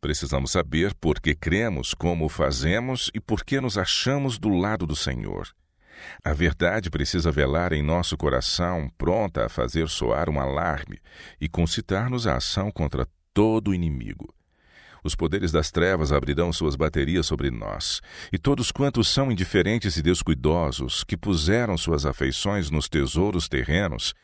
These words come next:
e não se importaram de compreender os tratos de Deus com seu povo, serão vítimas fáceis. Poder algum, a não ser o conhecimento da verdade, tal como é em Jesus,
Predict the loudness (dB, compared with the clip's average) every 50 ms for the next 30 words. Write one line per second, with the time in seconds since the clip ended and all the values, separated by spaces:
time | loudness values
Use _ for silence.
0 | _ _ _ _ _ 2 2 4 2 2 0 0 0 -2 -2 -4 0 2 2 2
1 | 2 -2 -2 0 0 2 2 0 -2 -2 -4 -4 -4 -4 -6 -2 0 0 0 0
2 | 0 0 0 0 2 2 2 2 2 -2 -2 -4 -2 -2 0 0 -2 -2 -2 -4
3 | -4 -2 -4 -6 -6 -2 0 0 0 0 -2 -4 -4 -4 -4 -4 -4 -2 -2 -2
4 | -2 -4 -6 _ -2 0 2 2 0 0 -2 -6 -6 -8 -16 -20 _ -14 -4 -4
5 | -2 -2 -2 -2 -4 -4 -4 -4 -4 -4 -4 -4 -4 -4 -4 -6 -4 -2 -2 -2
6 | -2 -2 -6 -6 -6 -8 -6 -6 -6 -6 -6 -8 _ _ _ _ _ _ _ _
7 | _ _ _ _ _ -2 0 0 2 2 2 0 0 -2 -2 -2 -2 -2 -2 -2
8 | -2 0 -2 -2 -2 -2 -2 -2 -2 -2 -2 -2 -2 -2 -2 -4 -4 -2 -2 0
9 | -2 -2 -2 -2 -2 -2 -2 0 0 0 0 0 0 -2 0 0 -2 -2 0 -2
10 | -2 -2 -4 -8 -6 -2 -2 0 0 0 0 -2 -2 -4 -2 0 0 0 0 0
11 | 0 0 0 0 0 0 -2 -2 -2 -2 -2 0 0 0 0 -2 -4 -6